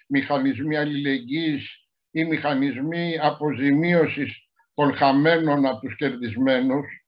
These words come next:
δημιουργούνται πάρα πολλές αστάθειες. Και μετά υπάρχει και άλλη μια ανισότητα, η οποία είναι η διαγενειακή ανισότητα. Το γεγονός ότι όλοι βάλαμε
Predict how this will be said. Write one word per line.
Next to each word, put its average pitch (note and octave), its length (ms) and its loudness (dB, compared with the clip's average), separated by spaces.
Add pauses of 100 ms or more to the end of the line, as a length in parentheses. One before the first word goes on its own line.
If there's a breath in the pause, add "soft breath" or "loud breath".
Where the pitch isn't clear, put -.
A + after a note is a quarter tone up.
(300)
δημιουργούνται F3 720 0
πάρα G#3+ 400 0
πολλές E3+ 600 -4 (160)
αστάθειες. C3+ 760 -2
Και D#3 120 -6
μετά F3+ 300 0
υπάρχει G#3+ 320 0
και G#3+ 80 -4
άλλη G3+ 200 -2
μια F#3 180 2
ανισότητα, D3+ 880 0 (440 loud breath)
η F3+ 120 -2
οποία G3+ 320 0
είναι A3 260 -2
η G3 80 -4
διαγενειακή F3 1160 -4 (160)
ανισότητα. C3+ 800 0
Το C3 120 -6
γεγονός D3 580 -6
ότι F3 260 -6
όλοι F3+ 240 0
βάλαμε E3 760 -2